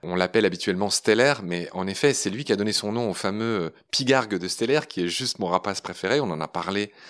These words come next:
dans les épisodes rapaces. Euh, il a aussi, euh, nommé la ritine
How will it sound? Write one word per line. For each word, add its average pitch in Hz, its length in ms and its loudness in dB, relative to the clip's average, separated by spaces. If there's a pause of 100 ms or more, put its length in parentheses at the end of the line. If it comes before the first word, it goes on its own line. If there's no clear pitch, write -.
(280)
dans 78 80 -12
les 73 180 -12
épisodes 78 300 -8
rapaces. 139 500 -2 (560)
Euh, 90 140 0
il 95 140 -2
a 101 60 6
aussi, 110 380 0
euh, 98 60 4
nommé 98 380 0
la 87 120 -2
ritine 143 600 -2